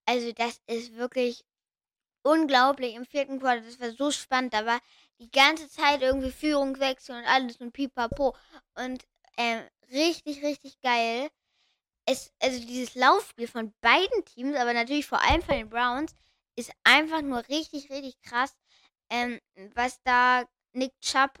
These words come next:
und Kareem Hunt so abliefern. Echt krass, Nick Chubb, der hatte so einen geilen Tag, ähm, an diesem Spiel. Er hatte einundzwanzig Läufe für hunderteinundsechzig Yards. Das ist sehr, sehr krass.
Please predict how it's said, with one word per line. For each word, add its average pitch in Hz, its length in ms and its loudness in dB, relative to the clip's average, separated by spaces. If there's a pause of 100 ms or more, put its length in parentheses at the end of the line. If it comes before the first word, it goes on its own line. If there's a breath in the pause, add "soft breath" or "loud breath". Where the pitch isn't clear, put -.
und 247 240 -6
Kareem 254 460 -4
Hunt 302 220 -2
so 247 120 -8
abliefern. 269 760 -6 (520 soft breath)
Echt - 260 -2
krass, 285 300 -2
Nick 269 220 -6
Chubb, 277 300 -2
der 233 180 -10
hatte 233 320 -12
so 240 200 -2
einen 220 180 -4
geilen 202 260 -4
Tag, 196 300 -8 (520)
ähm, 220 340 -4
an 214 160 -8
diesem 226 260 -14
Spiel. 262 500 0 (460)
Er 233 200 -2
hatte 269 280 -4 (400)
einundzwanzig 311 800 4
Läufe 247 640 2 (460 soft breath)
für 302 580 2 (360)
hunderteinundsechzig 302 1400 2
Yards. 233 400 0 (600)
Das 247 260 0
ist 269 260 -10 (300)
sehr, 214 440 -6
sehr 180 100 -14
krass. 170 280 -18